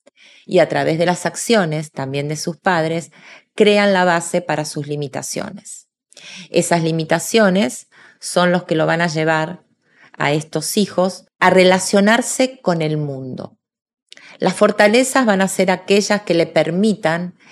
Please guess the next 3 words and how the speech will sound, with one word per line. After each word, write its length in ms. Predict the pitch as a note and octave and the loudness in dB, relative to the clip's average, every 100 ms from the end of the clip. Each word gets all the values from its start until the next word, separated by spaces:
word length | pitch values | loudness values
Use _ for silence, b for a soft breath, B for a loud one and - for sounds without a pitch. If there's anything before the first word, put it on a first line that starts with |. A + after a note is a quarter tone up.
| b | b
gestionar 1000 | - - F#3 - F#3 F3+ F#3+ A3 C4 - b b b | -8 -2 -2 0 0 4 4 2 0 -10 b b b
y 120 | G#3+ | -2
sobrevivir 880 | - G3+ F3+ F3 F3 F3 G3+ C4+ C#4+ | 2 2 6 6 4 2 2 0 -4